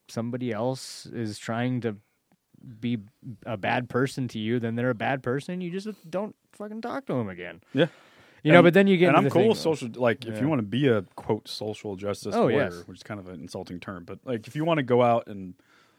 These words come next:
Speaker 2: uh, promote those sort of things, that's, that's what you should
Speaker 1: Oh,
Speaker 2: do.
Speaker 1: yes.
Speaker 2: You
Speaker 1: No,
Speaker 2: should do
Speaker 1: I,
Speaker 2: that.
Speaker 1: I one hundred percent
Speaker 2: It's
Speaker 1: agree,
Speaker 2: just
Speaker 1: but
Speaker 2: when, like, law starts being passed for it, then that's when
Speaker 1: Well,
Speaker 2: we
Speaker 1: that too. I, I'm,
Speaker 2: have
Speaker 1: I'm,
Speaker 2: that
Speaker 1: yeah, no, I'm, I'm
Speaker 2: situation.
Speaker 1: all for that as well. It's, I'm talking more specifically about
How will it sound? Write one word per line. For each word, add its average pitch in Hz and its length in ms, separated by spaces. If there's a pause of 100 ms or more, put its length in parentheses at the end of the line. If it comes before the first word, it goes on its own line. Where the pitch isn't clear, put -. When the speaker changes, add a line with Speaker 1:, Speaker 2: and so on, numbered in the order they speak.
(340)
Speaker 2:
uh, 104 180
promote 110 420
those 101 240
sort 101 180
of 90 260 (120)
things, 107 520 (180)
that's, - 320
that's 120 220
what 95 80
you 78 60
should 104 240
Speaker 1:
Oh, 226 140
Speaker 2:
do. 117 60
Speaker 1:
yes. 104 280
Speaker 2:
You - 80
Speaker 1:
No, 180 160
Speaker 2:
should 107 80
do 110 60
Speaker 1:
I, 147 100
Speaker 2:
that. 90 240 (160)
Speaker 1:
I 180 80
one 196 100
hundred 190 160
percent 151 260
Speaker 2:
It's 120 100
Speaker 1:
agree, 151 120
Speaker 2:
just 135 60
Speaker 1:
but 143 60
Speaker 2:
when, 123 180
like, 107 240
law 101 500
starts - 320
being 87 220
passed 85 400
for 85 260
it, - 120
then 92 120
that's 98 260
when 90 120
Speaker 1:
Well, 208 100
Speaker 2:
we 190 60
Speaker 1:
that 135 160
too. 107 200
I, 170 320
I'm, 202 80
Speaker 2:
have 190 40
Speaker 1:
I'm, 180 180
Speaker 2:
that 165 80
Speaker 1:
yeah, 139 200
no, 127 160
I'm, 131 220
I'm 143 140
Speaker 2:
situation. 151 40
Speaker 1:
all 147 120
for 131 280
that 110 180
as 101 160
well. 113 300
It's, 117 140
I'm 143 240
talking 135 340
more 117 140
specifically 113 600
about 104 420